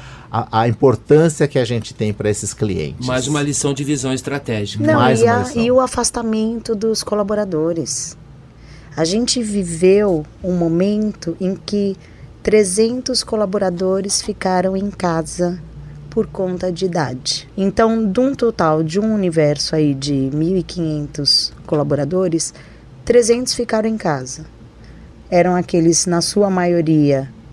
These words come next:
Speaker 3: por idade,
Speaker 2: Sim.
Speaker 3: que estavam conosco há mais de trinta anos,
Speaker 2: Sem
Speaker 3: né?
Speaker 2: dúvida.
Speaker 3: Lógico, depois retornaram, mas naquele momento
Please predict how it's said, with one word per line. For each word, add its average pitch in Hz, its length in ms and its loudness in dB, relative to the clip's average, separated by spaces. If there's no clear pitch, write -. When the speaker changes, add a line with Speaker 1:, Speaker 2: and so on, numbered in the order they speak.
Speaker 3:
por - 140 4
idade, 165 600 2
Speaker 2:
Sim. 190 240 -4
Speaker 3:
que - 120 -2
estavam 180 380 2
conosco 165 680 -2
há 180 80 2
mais 180 260 2
de 185 100 0
trinta 165 360 -2
anos, 151 520 2
Speaker 2:
Sem 240 260 -8
Speaker 3:
né? 156 240 0
Speaker 2:
dúvida. 131 280 -8
Speaker 3:
Lógico, 185 460 4
depois 147 360 2
retornaram, 226 640 0
mas 151 180 0
naquele 165 320 0
momento 202 680 0